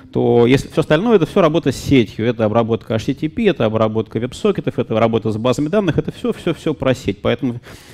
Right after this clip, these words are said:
все, все, все, что, о чем мы говорим, это все так или иначе связано с сетью. И как это в Питоне развивалось и куда это может уйти дальше, что очень важно.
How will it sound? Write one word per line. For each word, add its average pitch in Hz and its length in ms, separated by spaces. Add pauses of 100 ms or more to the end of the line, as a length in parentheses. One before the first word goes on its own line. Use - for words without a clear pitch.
все, 151 460
все, - 160
все, - 160
что, - 160
о - 20
чем 143 200
мы 143 60
говорим, 165 340
это 127 120
все - 340
так - 180
или 117 60
иначе 120 280
связано 104 320
с - 60
сетью. - 520 (380)
И 135 60
как 220 180
это 156 180
в - 60
Питоне 147 320
развивалось 156 580
и 139 60
куда 156 300
это 175 180
может 135 360
уйти 131 320
дальше, 120 380
что - 160
очень 120 260
важно. 101 480